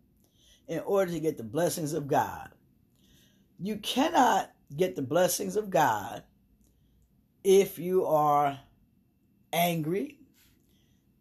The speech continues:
in strife, because some folks will cause you to get in unbelief when you were a believer. It's very important that we guard our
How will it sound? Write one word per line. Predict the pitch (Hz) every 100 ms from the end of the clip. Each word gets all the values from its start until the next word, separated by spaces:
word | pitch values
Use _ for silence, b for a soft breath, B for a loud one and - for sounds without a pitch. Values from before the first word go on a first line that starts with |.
| _
in | 180 180
strife, | 170 - 196 175 165 214 - - - _ _ _ _ _ b b b
because | 165 - 170 -
some | - 202 294
folks | 277 185 185 170
will | 175 -
cause | - 190 190 165
you | 202 294
to | 262
get | 175 180 165
in | 175 160
unbelief | 180 156 170 151 139 202 214 - _ _ _ _ _ b b -
when | 196 190
you | 202
were | 202 247 285 175
a |
believer. | 165 175 165 131 104 104 - _ _ _ _ _ b b b b -
It's | 190
very | 139 120 214 294 302
important | 277 - - 233 - 156 165 123
that | 160 180 175
we | 151 156
guard | 139 139 175 185 185 185
our | 147 143 139 127